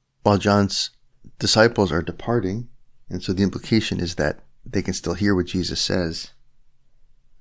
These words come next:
As they were going off, right, as those disciples are on their way leaving, Jesus began to speak to the crowds about John.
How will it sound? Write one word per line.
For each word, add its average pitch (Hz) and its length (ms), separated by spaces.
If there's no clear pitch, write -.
As 117 240
they 147 100
were 143 140
going 113 280
off, 110 320
right, - 120
as 95 240
those 113 180
disciples 101 640
are 87 320
on 95 200
their 92 120
way 90 180
leaving, 92 440
Jesus 123 340
began 113 280
to 101 60
speak - 320
to 104 80
the 95 80
crowds 101 380
about 90 260
John. 117 440